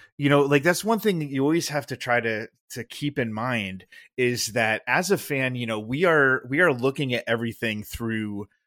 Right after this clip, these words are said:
our te-, you know, team colored glasses. Um, and no matter how objective we try to be, I think it's impossible to be truly objective. And so, like, you know,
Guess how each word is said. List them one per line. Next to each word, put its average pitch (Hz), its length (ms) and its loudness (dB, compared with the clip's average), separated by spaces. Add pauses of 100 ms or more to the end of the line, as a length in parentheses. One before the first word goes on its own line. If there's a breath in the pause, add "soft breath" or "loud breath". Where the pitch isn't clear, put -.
(160 soft breath)
our 107 440 4 (120)
te-, - 240 -6
you 147 140 -4
know, 104 100 -2
team 135 340 -2
colored 113 380 0
glasses. - 680 -8 (300 loud breath)
Um, 107 300 0
and 135 120 0
no 139 80 2
matter 190 220 6
how 180 220 6
objective 117 560 -4
we 110 100 -10
try 107 380 -4
to 104 100 -4
be, 90 380 -12 (440)
I 117 100 -4
think 170 240 -4
it's - 140 0
impossible 107 640 -2
to 104 80 -8
be 98 120 -12
truly 107 380 -4
objective. 135 480 0
And 120 160 -6
so, 123 160 0
like, 117 240 -2
you 131 60 -4
know, 117 160 0